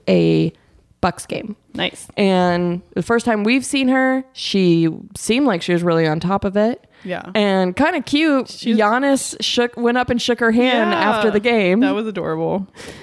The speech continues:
Speaker 1: It was
Speaker 2: Gian-,
Speaker 1: really cute.
Speaker 2: Giannis was wearing a hoodie, jeans, and a blazer.
Speaker 1: Yeah.
Speaker 2: Which I assume is his version of dressing up.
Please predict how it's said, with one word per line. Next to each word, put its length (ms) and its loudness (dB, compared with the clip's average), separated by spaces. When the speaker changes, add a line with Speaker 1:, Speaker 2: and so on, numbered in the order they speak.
Speaker 1:
It 60 0
was 40 4
Speaker 2:
Gian-, 100 2
Speaker 1:
really 140 2
cute. 100 2
Speaker 2:
Giannis 280 0
was 100 -4
wearing 380 0
a 400 0
hoodie, 320 2
jeans, 560 0
and 200 0
a 80 2
blazer. 720 0
Speaker 1:
Yeah. 320 2
Speaker 2:
Which 180 2
I 80 2
assume 320 2
is 120 0
his 280 2
version 380 2
of 220 -6
dressing 400 -2
up. 240 -8